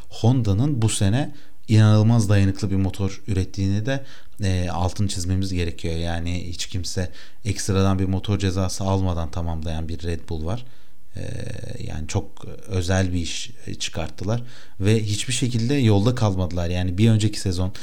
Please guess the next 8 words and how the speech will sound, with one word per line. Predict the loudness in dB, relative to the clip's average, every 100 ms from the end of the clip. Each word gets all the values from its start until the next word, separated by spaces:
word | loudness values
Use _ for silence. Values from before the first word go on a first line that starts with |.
| -8 -6
iki | 0 2
önceki | 4 4 2
sezon | 2 4 4
hatırla. | 2 2 2 2 2 -2 -8 -4 2
Yani | 2 4
Verstappen'in | 2 2 2 4
Avusturya'da, | 4 2 2 2 4 4 2 0 -4 -6 -6 0
e, | 2 2 0